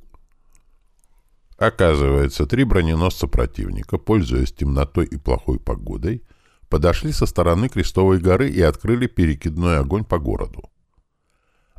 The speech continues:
Один снаряд упал в районе вокзала. Убита лошадь, ранен извозчик.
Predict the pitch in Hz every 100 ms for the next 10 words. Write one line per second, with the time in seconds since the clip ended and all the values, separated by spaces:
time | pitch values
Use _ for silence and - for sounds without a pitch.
0 | - 78 67 131 143 151 151 151 147 -
1 | - 123 120 90 98 110 104 95 - 107
2 | 92 - - - - 95 123 - 76 52
3 | 87 120 127 85 85 69 65 60 60 55
4 | - 147 139